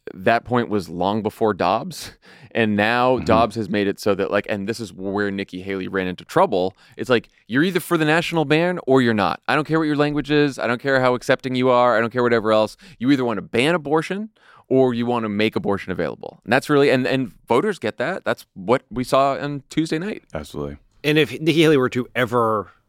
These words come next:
Speaker 3: actually become an, a threat to become the Republican nomination, then she would get really pressured. She's under no pressure
Speaker 1: Of
Speaker 3: now
Speaker 1: course.
Speaker 3: 'cause no evangelical leader cares what she says because she's not gonna be in a position to implement those policies.
Speaker 1: Yeah.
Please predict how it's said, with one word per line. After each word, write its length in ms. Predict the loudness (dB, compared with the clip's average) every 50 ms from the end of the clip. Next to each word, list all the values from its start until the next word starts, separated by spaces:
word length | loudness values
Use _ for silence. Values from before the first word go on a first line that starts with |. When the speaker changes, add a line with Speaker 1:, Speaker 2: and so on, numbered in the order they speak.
| _ _ -2
Speaker 3:
actually 460 | 0 0 0 -2 0 2 2 2 2
become 340 | 0 -4 -4 -2 0 0 0
an, 200 | -2 -4 -6 -6 -8
a 100 | -10 -10
threat 240 | -4 -2 0 0 0
to 60 | -2
become 160 | -2 -4 -4
the 60 | -2
Republican 260 | -2 -4 -4 -2 -4
nomination, 340 | -2 -2 -2 -2 -2 -2 -2
then 140 | -2 0 0
she 80 | 0 -2
would 100 | -2 -2
get 140 | -4 -4
really 180 | -6 -8 -8 -8
pressured. 360 | -10 -12 -12 -14 -16 -18 -20 _
She's 160 | -8 0 2 4
under 180 | 4 4 4
no 120 | 4 2 2
pressure 300 | 2 0 0 0 0 0
Speaker 1:
Of 40 |
Speaker 3:
now 80 | 2 2
Speaker 1:
course. 140 | 2 2 2
Speaker 3:
'cause 260 | 0 0 0 -2 -8 _ -20 -20 -20 -20 _ _ _ -12
no 540 | -8 -4 0 2 4 4 4 4 2 2 0
evangelical 580 | 0 2 2 2 2 2 2 2 2 2 2
leader 180 | 4 4 4 2
cares 340 | 0 2 4 6 6 6 4
what 100 | 2 0
she 140 | -2 -4 -6
says 280 | -4 -2 -2 -2 -2 -2
because 420 | -6 -6 -4 -4 -4 -4 -6 -8
she's 160 | -10 -6 -2
not 100 | -2 -2
gonna 80 | -2 -2
be 20 |
in 60 | -4 -6
a 0 |
position 280 | -6 -8 -10 -6 -6
to 40 | -8
implement 300 | -8 -6 -8 -10 -8 -10
those 120 | -10 -10
policies. 460 | -10 -10 -10 -10 -12 -14 -18 -20 -20 -14 _
Speaker 1:
Yeah. 200 | -4 -4 -4 -4